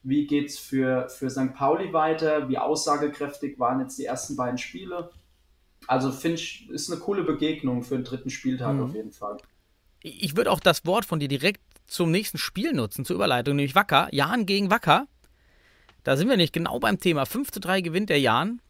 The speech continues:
Speaker 2: in Regensburg vor hundertsiebzig Zuschauern, ja, also schon ganz gut besucht. Und da war ich, muss ich sagen, von der Halle enttäuscht.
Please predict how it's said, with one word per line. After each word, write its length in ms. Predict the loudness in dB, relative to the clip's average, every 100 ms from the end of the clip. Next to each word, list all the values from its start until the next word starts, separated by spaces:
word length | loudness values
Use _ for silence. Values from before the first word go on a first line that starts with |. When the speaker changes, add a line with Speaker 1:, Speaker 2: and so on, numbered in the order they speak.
| _ _ _
Speaker 2:
in 300 | 2 2 2
Regensburg 680 | 2 2 2 -2 -2 -4 -2
vor 160 | -4
hundertsiebzig 560 | -2 0 0 -2 -6 -8
Zuschauern, 580 | -6 -6 -4 -4 -4 -4
ja, 160 | -6 -10
also 280 | -10 -10 -12 -20 _ -20
schon 380 | -12 -6 -4 -4 -10 _ _
ganz 220 | -4 -2
gut 240 | -6 -6
besucht. 680 | -6 -4 -2 -2 -2 -8 -20 _
Und 560 | 2 6 6 6 0 -6 _
da 300 | 0 0 2 0
war 240 | -2 -4
ich, 140 | -6
muss 180 | -6 -6
ich 140 | -8 -8
sagen, 260 | -8 -8
von 160 | -4 2
der 220 | 2 2
Halle 180 | 2 2
enttäuscht. 680 | 0 -2 -2 -2 -4 -8